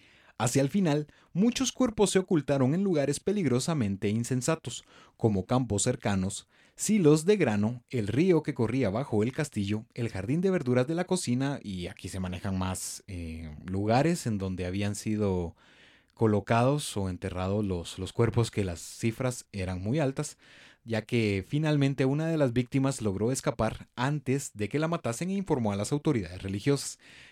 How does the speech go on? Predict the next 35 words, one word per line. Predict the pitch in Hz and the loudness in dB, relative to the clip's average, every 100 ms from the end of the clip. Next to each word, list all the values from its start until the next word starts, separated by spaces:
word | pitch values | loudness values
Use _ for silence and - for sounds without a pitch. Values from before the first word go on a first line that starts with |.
| - | -6
Este | 107 - | -4 -2
es | 113 | -2
un | 110 | -2
pequeño | 104 113 123 | 0 0 0
fragmento | 127 135 170 175 | 0 0 0 0
de | 147 | 2
lo | 117 | 2
que | |
había | 98 104 | 0 0
ocurrido, | 110 117 104 123 147 147 - | 0 -2 0 0 -2 -4 -8
eh, | 98 90 | -8 -6
varias | 90 107 123 | -4 -2 0
veces | 143 160 170 | -2 -4 -4
en | 151 | -4
el | 110 | -2
pasado | 95 - 131 196 _ - - | -4 -2 -2 -2 _ -20 -14
con | - 202 | -4 0
las | 220 | 2
sirvientas, | 214 156 143 147 185 | 2 2 0 0 -4
como | - 208 | -2 0
por | 233 202 | 2 0
ejemplo | 147 139 175 | 0 -2 -2
en | 165 | 0
el | 110 98 90 87 | -2 -2 -6 -4
otoño | 139 - 123 139 151 | -4 2 2 2 0
del | 113 | -2
año | 98 104 | 0 0
mil | 120 95 | 0 -2
seiscientos | - 90 95 101 | -6 -8 -6 -2
nueve. | 110 131 120 _ _ - _ | -2 -2 -6 _ _ -20 _
Esto | 120 117 117 | -6 0 2
es | 107 | 2
lo | 101 | 2
que | 98 | -4
sucedió. | 87 82 | -6 -8